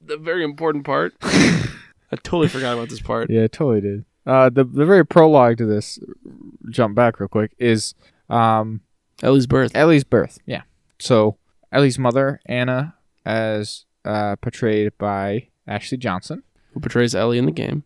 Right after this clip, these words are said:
Speaker 2: Yeah, so very nice little twist here. We, you, you, you called it out last week, and, and here you were immediately, uh,
Speaker 1: Vindicated.
Speaker 2: rewarded there.
Speaker 1: That's
Speaker 2: So,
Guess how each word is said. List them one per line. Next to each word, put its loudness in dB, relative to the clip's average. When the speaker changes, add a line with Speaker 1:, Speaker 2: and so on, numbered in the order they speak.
Speaker 2:
Yeah, -14
so -20
very -8
nice -8
little -8
twist -12
here. -10
We, -8
you, -6
you, -6
you -12
called 2
it 6
out 4
last 0
week, -2
and, -10
and -12
here -2
you 0
were -2
immediately, -6
uh, -8
Speaker 1:
Vindicated. -2
Speaker 2:
rewarded -2
there. -2
Speaker 1:
That's -14
Speaker 2:
So, 2